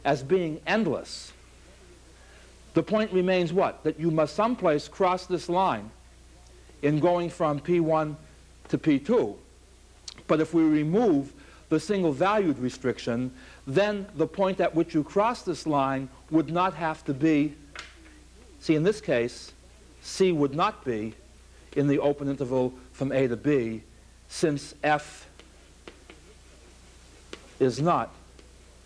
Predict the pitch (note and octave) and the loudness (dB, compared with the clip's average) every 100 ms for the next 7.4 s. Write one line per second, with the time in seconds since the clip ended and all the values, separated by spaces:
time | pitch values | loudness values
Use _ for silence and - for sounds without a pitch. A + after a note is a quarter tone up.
0 | - - - - - - - - - D#3+ | -20 -20 -20 -20 -20 -20 -20 -16 -4 0
1 | C3+ B2 C3+ B2+ G2 - - - - - | 2 2 0 0 -4 -10 -20 -20 -20 -20
2 | - - - - - - - E3+ B3 C4 | -20 -20 -20 -20 -20 -10 0 2 4 2
3 | G3+ A3 A3+ G#3 G3 G3+ F3+ - F#3 E3+ | 2 0 0 0 0 0 -2 0 0 0
4 | D#3+ G3+ A3 - D3+ B2+ C3 - - - | 2 2 0 -2 0 2 0 -8 -18 -20
5 | - E3+ E3 C#3 G#3+ G3+ G3+ - F3 D#3 | -4 0 2 2 0 2 0 0 0 0
6 | C3 G#3+ E3 C3 D3+ G3 F3+ F3+ - - | 2 0 0 -8 -4 0 0 -2 -6 0
7 | G#3+ C#3 A#2 B2+ | 2 2 0 -4